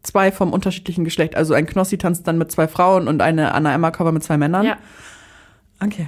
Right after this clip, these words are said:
Speaker 2: Hat doch ein bisschen sowas kleines, Verruchtes.
Speaker 1: Ja, doch.
Speaker 2: Ra-, so rein
Speaker 1: Und jetzt,
Speaker 2: sexuell gesehen.
Speaker 1: ja, auch so, als ich so die Bilder gesehen hab, dachte ich schon, ich weiß irgendwie, was du meinst. Das hast
Speaker 2: Also bei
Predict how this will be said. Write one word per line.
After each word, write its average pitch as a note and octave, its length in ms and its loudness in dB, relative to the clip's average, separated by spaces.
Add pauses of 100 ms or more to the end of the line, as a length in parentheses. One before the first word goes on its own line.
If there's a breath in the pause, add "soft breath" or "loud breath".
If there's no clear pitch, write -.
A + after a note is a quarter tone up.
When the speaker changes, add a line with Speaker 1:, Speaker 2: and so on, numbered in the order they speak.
Speaker 2:
Hat - 160 -2
doch A#4 80 0
ein A3+ 160 0
bisschen F#3 300 -2
sowas F3 300 -2
kleines, F#3+ 440 -4
Verruchtes. F3+ 680 -6
Speaker 1:
Ja, G3+ 600 4
doch. A#3+ 440 0
Speaker 2:
Ra-, F#3 360 -6
so F3+ 120 -6
rein F3 220 0
Speaker 1:
Und G#3 80 0
jetzt, A3 220 0
Speaker 2:
sexuell F3+ 180 2
gesehen. F3+ 120 2
Speaker 1:
ja, G3+ 180 6
auch A3 80 4
so, - 120 0
als G3+ 220 2
ich - 160 -2
so G#3 80 4
die F#3+ 120 2
Bilder G#3+ 320 6
gesehen G3+ 260 4
hab, G3 100 0
dachte G3 200 0
ich - 100 -2
schon, G#3+ 260 0
ich - 160 -4
weiß F#3+ 220 2
irgendwie, F#3 180 0
was E3+ 160 0
du F3 100 -4
meinst. C#3+ 380 0
Das E3+ 160 -6
hast F3+ 80 0
Speaker 2:
Also A3+ 180 0
bei G#3 220 2